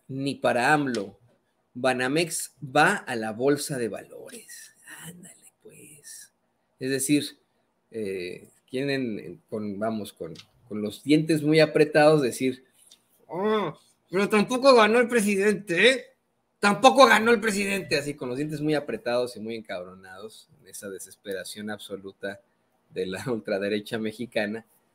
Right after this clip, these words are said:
se sacan estas, estas joyas. Pero son,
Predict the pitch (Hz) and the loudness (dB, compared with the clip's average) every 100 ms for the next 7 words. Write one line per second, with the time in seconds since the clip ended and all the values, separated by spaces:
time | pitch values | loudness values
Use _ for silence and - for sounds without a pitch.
0 | _ - 104 113 110 110 101 95 - 92 | _ -10 -6 -4 -2 -4 -4 -6 -4 -4
1 | - - _ 95 - 117 - - - - | -4 -8 _ -12 -6 -6 -6 -12 -20 -20
2 | - - - - - _ _ _ _ _ | -20 -18 -16 -16 -18 _ _ _ _ _
3 | _ _ _ _ _ _ _ _ - 110 | _ _ _ _ _ _ _ _ -8 -2
4 | 160 185 | -2 -2